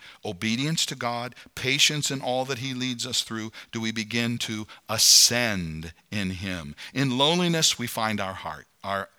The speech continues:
in lowliness, we find our heights. Those who want to ascend to spiritual heights without passing through the valley of humility find themselves turned back. Let me read that last sentence one more time.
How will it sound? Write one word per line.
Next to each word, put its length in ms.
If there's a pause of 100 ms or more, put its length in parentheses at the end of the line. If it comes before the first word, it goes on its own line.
(120)
in 120
lowliness, 640
we 60
find 340
our 180
heights. 600 (800)
Those 280
who 100
want 240
to 160
ascend 420
to 80
spiritual 500
heights 360 (320)
without 360
passing 440
through 180
the 80
valley 380
of 80
humility 640 (240)
find 320
themselves 640 (160)
turned 340
back. 360 (840)
Let 80
me 80
read 180
that 180
last 260
sentence 260
one 160
more 160
time. 420